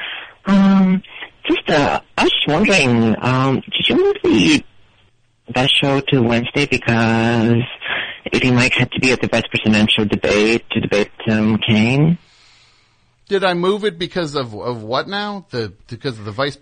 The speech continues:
Speaker 2: the V P debate? No, I had, I, I didn't even
Speaker 1: Uh, because A P Mike had to debate, had to be at the Vice Presidential debate to debate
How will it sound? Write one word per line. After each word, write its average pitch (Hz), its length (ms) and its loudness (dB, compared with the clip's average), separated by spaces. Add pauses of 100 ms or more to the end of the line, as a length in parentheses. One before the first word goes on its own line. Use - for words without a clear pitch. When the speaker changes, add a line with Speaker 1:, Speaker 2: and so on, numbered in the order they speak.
(240)
Speaker 2:
the 120 100 -10
V 131 240 -6
P 151 280 -10
debate? 165 340 -10
No, 101 320 -8
I 104 100 -12
had, 117 320 -14
I, 135 100 -12
I 123 200 -12
didn't 139 220 -8
even 151 120 -2
Speaker 1:
Uh, 151 340 0
because 160 300 0
A 165 140 4
P 165 160 2
Mike 147 200 2
had 147 280 0
to 120 200 2
debate, 123 640 2
had 127 280 -2
to 123 100 2
be 123 640 2
at 113 300 2
the 117 440 2
Vice 113 240 0
Presidential 123 420 2
debate 120 440 2 (220)
to 127 80 0
debate 120 380 2